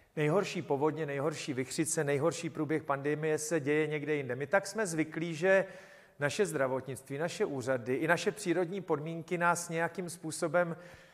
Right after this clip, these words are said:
ochrání, že to nejhorší nás, eh, nečeká, že nakonec se všemu špatnému víceméně vyhne. A teď to nemyslím nějak, vyhneme, teď to nemyslím nějak špatně.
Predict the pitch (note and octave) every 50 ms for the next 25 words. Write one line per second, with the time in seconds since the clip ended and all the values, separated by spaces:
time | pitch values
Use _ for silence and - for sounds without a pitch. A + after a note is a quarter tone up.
0 | - - - _ _ _ _ _ _ _ - D#3 - - - E3 D#3 D#3 D#3 D#3+
1 | E3 E3+ D#3 C3 B2 A#2 A2 C#3 - E3+ D3+ D#3 D#3 D3+ C#3 E3 D#3 C#3+ - -
2 | F3+ E3 D#3+ D#3+ E3+ E3+ E3 - - - - F#3+ - - D#3 C#3+ C3+ C3+ B2+ C3+
3 | C#3+ D#3+ D#3+ D3 C#3+ C3+ B2+ B2 B2 B2 A#2+ - - F3+ F3 F3+ - F3 E3+ E3
4 | D#3+ C#3 D#3+ D3 C#3+ - - E3 D#3+ D#3+ D#3+ F3 D#3+ - - E3+ D#3 E3 D3 -
5 | - - - C#3 C3 - D#3 D#3+ D#3+ D#3+ D#3+ D#3 B2 C#3 D3 - - - D#3+ D3
6 | D#3 D#3 D#3+ D#3+ E3 E3 D#3+ E3 - - - - - - _ _ _ - - C3+
7 | A2 C3+ C3+ A2+ A#2 A#2 G#2+ F#2+ F#2 - - - F#3+ F#3 - A3+ A#3 A#3 A3+ A3+
8 | - A#3 G3+ F#3 F#3+ G3+ G#3 F#3 F3+ - D3 E3 D3+ E3 F#3+ F3 D3 C3+ C#3 -
9 | - D#3+ F3+ F3 A3+ A#3 A3 A3 A3+ A3 G#3 G#3+ G#3+ G#3 - - - - E3 D#3
10 | - - A2+ F#2 -